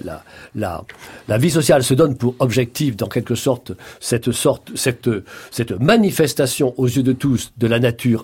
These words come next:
intime de chacun, nous sommes engagés dans une tâche qui certainement ne sera jamais remplie et qui en,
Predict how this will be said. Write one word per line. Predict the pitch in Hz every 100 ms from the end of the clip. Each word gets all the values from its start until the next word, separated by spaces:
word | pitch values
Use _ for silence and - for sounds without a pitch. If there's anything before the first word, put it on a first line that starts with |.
| -
intime | 123 120 117 110
de | 98
chacun, | - - 233 247 - - - - -
nous | 104
sommes | - 127 113
engagés | 95 87 110 175 - - -
dans | 101
une | 92 92
tâche | 139 143 127 - - -
qui | -
certainement | - 131 110 123 127 90
ne | 101
sera | 101 - 98 101
jamais | 113 107 95 69 -
remplie | - - 98 185 247 240
et | 135 123
qui | 202 240 226 _ _ _ _ _ _ _ _
en, | -